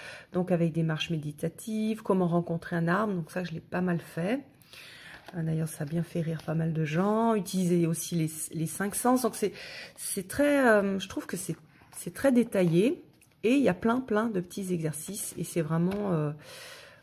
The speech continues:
voilà, c'est un, c'est un livre que j'aime beaucoup. Euh,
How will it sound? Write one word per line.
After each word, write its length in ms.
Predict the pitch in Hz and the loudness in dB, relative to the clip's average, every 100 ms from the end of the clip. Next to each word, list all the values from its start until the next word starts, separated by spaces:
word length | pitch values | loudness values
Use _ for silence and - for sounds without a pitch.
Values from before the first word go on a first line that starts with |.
| - | -4
voilà, 200 | 147 - | -2 -2
c'est 160 | - - | -6 -2
un, 400 | 147 143 139 143 | 0 0 -2 -4
c'est 160 | 139 143 | -4 -4
un 60 | |
livre 200 | 156 175 | -4 -4
que 120 | - | -6
j'aime 240 | 156 147 143 | -2 -2 0
beaucoup. 440 | 175 - 196 240 - - _ _ - - - - - 170 | -4 -4 -6 -6 -6 -20 _ _ -20 -20 -20 -20 -8 -2
Euh, 1400 | 165 156 151 151 147 143 143 139 139 139 135 131 127 | 0 0 0 0 -2 -2 -4 -4 -4 -2 -2 -2 -2